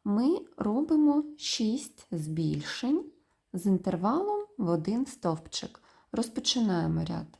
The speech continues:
зі збільшення, у другу петлю один стовпчик без накиду.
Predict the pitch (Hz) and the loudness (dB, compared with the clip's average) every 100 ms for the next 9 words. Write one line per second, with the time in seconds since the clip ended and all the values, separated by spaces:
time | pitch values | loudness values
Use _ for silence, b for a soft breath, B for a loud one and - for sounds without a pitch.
0 | _ 208 196 262 214 165 151 151 - 208 | _ -4 0 0 0 0 0 -2 -6 -4
1 | 208 254 - - _ _ _ _ _ _ | -2 -2 -6 -12 _ _ _ _ _ _
2 | _ _ _ _ _ 185 165 180 190 277 | _ _ _ _ _ -6 -2 0 0 -4
3 | - - - 302 294 302 - 233 175 165 | -6 -6 2 4 4 2 0 2 2 0
4 | - - 160 160 - 170 165 170 165 170 | -4 -6 -6 -6 -8 -6 -6 -6 -4 -4
5 | 165 - 208 196 | -6 -10 -10 -12